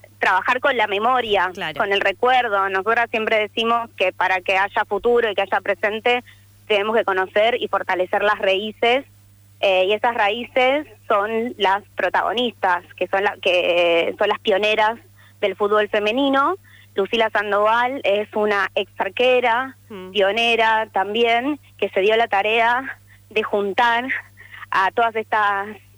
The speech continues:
Speaker 1: eh, protagonistas de la historia para poder reconstruir este relato, ¿no? Lo, la, la épica,
Speaker 2: Ujú.
Speaker 1: los partidos que fueron claves,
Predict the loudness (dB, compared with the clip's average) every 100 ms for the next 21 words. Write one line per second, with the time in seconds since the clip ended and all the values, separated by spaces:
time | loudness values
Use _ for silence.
0 | -8 -2 2 2 0 -2 0 -2 -2 -4
1 | -2 -2 0 -2 -4 -2 0 2 0 0
2 | -2 -8 -20 -8 -2 0 0 0 2 2
3 | 0 -4 -4 -4 -2 -2 0 0 0 0
4 | 0 0 0 -2 -2 -2 -4 -4 0 2
5 | 0 -2 -2 -2 -2 _ _ -2 0 0
6 | 0 2 2 0 -6 -6 -2 -2 -4 -14
7 | -20 -20 -8 -2 0 0 -2 -4 -2 0
8 | 0 0 -2 0 2 2 4 2 0 -4
9 | 0 2 2 0 -2 -4